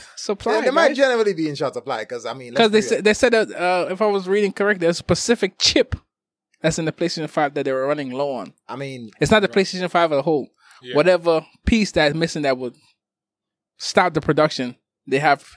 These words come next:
Speaker 1: a problem manufacturing that chip.
Speaker 2: in their defense, this is the first time we actually having console launches after a pandemic, right? This is nothing we, ne-,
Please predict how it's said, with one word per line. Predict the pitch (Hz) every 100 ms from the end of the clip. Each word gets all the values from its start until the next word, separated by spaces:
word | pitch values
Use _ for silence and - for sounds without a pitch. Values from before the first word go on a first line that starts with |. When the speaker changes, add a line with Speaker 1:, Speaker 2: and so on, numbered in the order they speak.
| _
Speaker 1:
a | 127
problem | - - 151 147 127 123 - - - -
manufacturing | 151 147 135 160 156 139 127
that | 123 120
chip. | - - - _
Speaker 2:
in | 135 131
their | 175
defense, | 165 - 175 131 117
this | -
is | 147
the | 143
first | - 139 -
time | 131
we | 123 120
actually | 113 123
having | 117 107
console | 98 120 117 113
launches | 104 101 98 101 - -
after | 104 - 110
a |
pandemic, | 95 101 90 92 76 - _ _ _ _ _
right? | 90 95 - _
This | 110
is | 123 110
nothing | 120 117
we, | 113
ne-, | 110